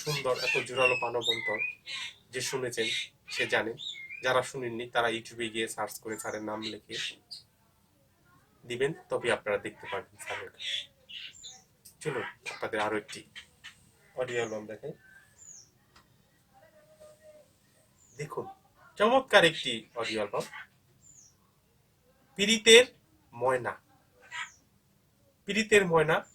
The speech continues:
শিরোনামে একটি অ্যালবাম তখন বাজারে পাবলিশ হয়েছিল, আমাদের শ্রদ্ধেয় হাসান চৌধুরী স্যারের একক অ্যালবাম।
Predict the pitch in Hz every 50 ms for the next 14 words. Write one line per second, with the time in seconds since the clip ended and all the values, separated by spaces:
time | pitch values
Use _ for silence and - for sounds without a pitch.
0 | - - - 147 151 147 151 143 143 143 139 - - 131 123 120 123 120 - 117
1 | 104 120 120 117 117 117 120 117 117 - - - - 117 - - 113 107 - -
2 | 120 - - - - _ - - - - - - - _ _ - 113 113 113 107
3 | 110 107 - - - _ _ _ _ _ - - - _ _ _ _ _ _ _
4 | - - - 131 127 120 117 120 113 107 104 - - _ _ - - 131 127 117
5 | 120 113 110 117 107 - - 107 104 104 98 - - 117 - 120 117 - 110 104
6 | - 113 -